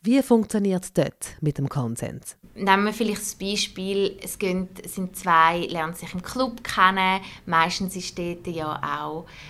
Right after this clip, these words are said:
Speaker 2: so ein bisschen Alkohol im Spiel. Es kann auch sein, dass Drogen konsumiert werden. Ähm, das ist total okay, das will ich auch nicht werten. Und, ähm, dann ist der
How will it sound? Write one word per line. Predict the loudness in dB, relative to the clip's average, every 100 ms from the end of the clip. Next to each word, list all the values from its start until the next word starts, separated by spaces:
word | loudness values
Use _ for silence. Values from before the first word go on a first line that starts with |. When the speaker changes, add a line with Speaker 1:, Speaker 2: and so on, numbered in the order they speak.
| -14
Speaker 2:
so | -8 -6
ein | -6
bisschen | -6 -2
Alkohol | 2 2 2 -4 -2
im | -4
Spiel. | -6 -6 -6
Es | -8
kann | -10 -10
auch | -10
sein, | -12 -12
dass | -12 -12 -2
Drogen | 0 0 -4
konsumiert | -8 -6 -4 -2 -2 -2 -6 -8 -4
werden. | -4 -4 -4 -8 -8 -16 -16 -16 -12
Ähm, | -10 -10 -12 -10
das | -8 -6
ist | -6
total | -6 -2 -2 -2
okay, | -4 -2 0
das | -2 -6
will | -10
ich | -12 -6
auch | -4 -4
nicht | -10 0
werten. | 4 4 2 -4 0 0 -2 -12 -20 -16
Und, | -6 -2 -2 -2 -4 -6
ähm, | -4 -2 -2 -2 -4 -2
dann | 0 2 0 -2
ist | -4 -8 -6
der | -6 -6